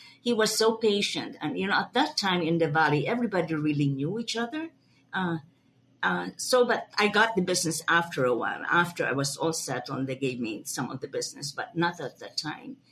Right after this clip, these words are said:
And I ju-, I just, the phone never rang. And, um,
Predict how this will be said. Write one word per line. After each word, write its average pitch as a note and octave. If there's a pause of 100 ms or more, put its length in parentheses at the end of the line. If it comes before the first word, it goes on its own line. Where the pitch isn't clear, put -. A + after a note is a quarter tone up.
(480)
And F#3
I A3
ju-, A3+
I G#3+
just, B3+
the G3+
phone A#3
never G3+
rang. F3+
And, E3
um, F3